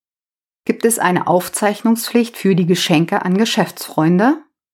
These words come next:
Der Gesetzgeber hat Aufzeichnungen für den Abzug der Geschenke als Betriebsausgaben vorgeschrieben. Die Geschenke sind einzeln und getrennt von den sonstigen Betriebsausgaben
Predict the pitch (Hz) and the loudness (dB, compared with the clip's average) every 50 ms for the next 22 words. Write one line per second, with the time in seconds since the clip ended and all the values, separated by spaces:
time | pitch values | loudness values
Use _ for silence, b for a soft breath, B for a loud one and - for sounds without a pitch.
0 | _ _ _ _ _ _ _ _ _ _ _ _ _ - 160 170 170 196 170 175 | _ _ _ _ _ _ _ _ _ _ _ _ _ -2 0 0 2 2 2 2
1 | 214 262 - - - - 190 185 175 170 185 170 175 180 - - - 175 208 226 | 0 0 0 -2 -2 -2 -2 0 0 0 0 0 -2 -4 -4 -2 -2 0 0 -2
2 | - - - - 170 156 156 165 - - 202 196 208 220 220 - - 180 170 180 | -4 -6 -6 -2 -2 -2 -2 -2 -4 -2 0 2 2 2 0 0 0 2 2 2
3 | 175 175 - 147 160 - - - - 226 220 - - 190 170 165 175 165 - - | 2 0 0 -2 -4 -4 -6 -8 -6 -6 -6 -4 0 0 0 2 0 0 0 0
4 | 165 156 175 175 - 208 - - 160 - - - 185 185 - - 196 180 - - | 0 0 0 0 -2 -2 -2 -4 -4 -4 -4 -4 -6 -4 -4 -4 -4 -4 -4 -4
5 | - - 196 190 - - 165 156 151 175 190 - - - 208 180 175 151 - - | -2 -2 -2 -2 -4 -2 0 0 2 2 0 -2 -2 -2 0 0 0 -2 -4 -4
6 | - - 135 127 135 139 143 139 - _ _ _ _ _ _ _ - 190 190 87 | -4 -2 0 2 2 2 0 -4 -8 _ _ _ _ _ _ _ -4 -2 -2 0
7 | 190 175 - 175 165 175 175 170 170 156 139 - - 151 147 151 170 160 - - | -2 -2 0 0 0 2 2 0 0 0 0 0 0 -2 0 0 0 0 0 0
8 | 220 220 - 180 175 - 160 151 - - - 143 147 190 233 233 - - 185 180 | 0 0 2 2 0 0 -2 -4 -4 -4 -2 0 2 0 0 -2 -4 -4 0 0
9 | 170 170 160 170 180 208 247 240 - - 269 262 240 233 233 - - 202 196 - | 2 2 2 2 2 0 0 0 0 2 2 2 2 2 -2 -2 -4 -4 -4 -4
10 | - - 180 185 180 - - 175 170 175 175 180 | -2 -2 0 0 -2 -2 -2 0 2 2 2 0